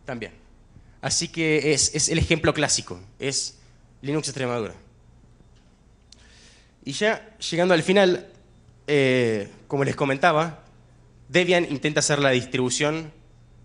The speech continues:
que intente conquistar el universo. Kodos es el alien de, de los Simpsons y utiliza Debian en su nave espacial.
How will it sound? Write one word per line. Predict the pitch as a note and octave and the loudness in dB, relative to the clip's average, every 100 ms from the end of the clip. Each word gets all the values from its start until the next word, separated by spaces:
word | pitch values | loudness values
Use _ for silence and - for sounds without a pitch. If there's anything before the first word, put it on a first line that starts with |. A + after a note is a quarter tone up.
| - - - | -20 -20 -10
que | - | -6
intente | C3+ C3 E3+ E3+ | -6 -4 -4 -2
conquistar | D#3 B2+ - C#3+ | -4 -4 0 2
el | C3+ | 2
universo. | A#2+ A2 G2 - G2 - - - - - - - - - | 4 2 0 -6 -12 -20 -20 -20 -20 -20 -20 -20 -20 -16
Kodos | - A3 F#3 F3+ - | 0 2 2 0 -4
es | D3 - | -4 -2
el | B2 - | -4 -2
alien | D3 D3 C#3 B2+ | -4 -2 -2 -2
de, | A2+ G#2+ G2+ G2+ - | -2 -2 -4 -8 -12
de | A#2 | -8
los | A2 | -4
Simpsons | F#3+ D#3+ D#3 D#3+ - - - - - - | -2 0 -2 -4 -10 -20 -20 -20 -20 -2
y | D#3+ | 0
utiliza | D#3+ F3+ F#3 F3 | 2 2 2 2
Debian | F3 F3+ | 4 4
en | D#3+ | 2
su | C#3+ | 0
nave | C3 B2+ | 0 0
espacial. | B2 B2 G#2 | -2 -6 -6